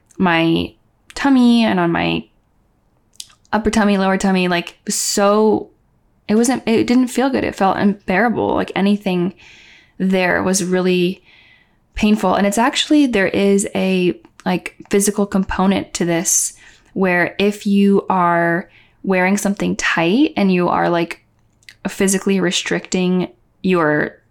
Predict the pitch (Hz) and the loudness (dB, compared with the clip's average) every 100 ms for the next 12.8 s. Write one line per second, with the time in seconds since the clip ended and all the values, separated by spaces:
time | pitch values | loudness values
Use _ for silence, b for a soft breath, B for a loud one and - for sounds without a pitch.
0 | _ _ _ _ - - 165 160 196 214 | _ _ _ _ -8 -4 -2 0 0 0
1 | 180 170 160 139 175 226 254 - B B | 0 0 0 0 0 0 0 -4 B B
2 | B B - 196 220 196 190 180 165 160 | B B 0 4 4 4 2 2 2 0
3 | 156 160 - - - 151 - - 156 151 | 0 0 -2 -4 -2 -4 -2 -4 -2 -2
4 | 156 - - _ _ _ _ _ _ - | -4 -8 -10 _ _ _ _ _ _ -12
5 | - - 175 160 - - 147 - 143 131 | -8 -6 -4 -4 -4 -6 -8 -4 -4 -2
6 | 143 139 139 202 B B B B B - | -4 -4 -4 -6 B B B B B -2
7 | 196 202 254 - - 220 226 233 226 185 | 0 2 0 -2 0 2 2 0 0 -2
8 | 185 - 185 196 185 - - 170 165 175 | -2 0 -2 0 -4 -4 -4 -4 -2 -4
9 | 165 175 - 175 175 160 156 156 - B | -2 -2 -2 -2 0 0 0 -2 -6 B
10 | B B 170 165 156 160 175 - 160 165 | B B -2 0 2 2 0 0 0 0
11 | 160 160 156 151 151 156 170 - 156 160 | 0 0 0 2 2 0 0 0 0 -2
12 | 160 160 175 - 160 156 165 | -2 -2 -4 -2 2 2 2